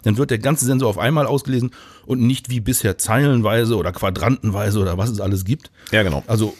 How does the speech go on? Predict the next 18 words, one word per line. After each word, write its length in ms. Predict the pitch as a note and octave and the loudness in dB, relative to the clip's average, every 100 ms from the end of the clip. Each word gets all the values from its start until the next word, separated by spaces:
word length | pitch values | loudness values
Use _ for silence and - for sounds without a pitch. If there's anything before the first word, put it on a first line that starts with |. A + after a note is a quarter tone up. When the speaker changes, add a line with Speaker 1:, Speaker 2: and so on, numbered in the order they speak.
| - | -2
Speaker 1:
ohne 220 | C#3+ C3+ | 0 2
Verzögerung 580 | B2 - B2 A#2 A2 G#2+ | 0 0 0 2 0 0
zwischen 240 | - G#2 | -4 -2
den 120 | G2 | -2
einzelnen 380 | D#2 F#2 F#2+ F2 | 0 -2 0 -2
Elementen. 480 | E2+ E2+ D#2 E2 - | 0 -2 -2 -2 -4
Und 160 | D2+ F#2+ | -4 -2
damit 240 | F#2 - | -2 -2
kann 240 | - B2 | 0 2
es 80 | C3+ | 2
bei 120 | A2+ G2 | 0 0
einem 160 | G2+ | 0
Global 300 | G2 A#2 D#3 | 2 2 2
Shutter 480 | C#3+ C#3 C3 C3 C3 _ - - - | -2 -2 -2 -4 -4 _ -20 -20 -6
Sensor, 480 | G#2+ A2+ A2+ A2 G#2 | 0 2 2 0 0
kann 240 | A#2 C#3+ | 0 2
es 140 | D#3+ | 0
keinen, 600 | - B2 B2+ B2+ A#2+ B2+ | 0 0 0 0 0 -4